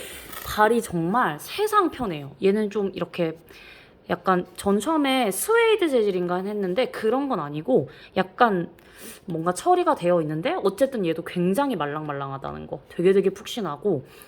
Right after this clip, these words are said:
얘를 눌렀을 때도 정말 정말 푹신하고 발이 편합니다. 그리고 베어파우의 모든 신발들은 이렇게 발의 쉐입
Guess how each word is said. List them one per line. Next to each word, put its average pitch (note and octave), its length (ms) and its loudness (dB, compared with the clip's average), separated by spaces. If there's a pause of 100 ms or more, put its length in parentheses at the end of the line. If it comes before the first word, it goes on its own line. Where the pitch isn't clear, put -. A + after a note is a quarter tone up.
(120)
얘를 F#3 220 4
눌렀을 F3 420 -4
때도 F3 400 0
정말 G#3+ 380 2
정말 E3+ 240 -2
푹신하고 F#3 440 -6
발이 C#3+ 240 -8
편합니다. F3+ 600 -6 (320)
그리고 G#3 280 4
베어파우의 A#3+ 680 4
모든 G3 280 2
신발들은 B3 680 0 (260)
이렇게 F#3+ 240 0
발의 G3+ 460 0
쉐입 E4 540 0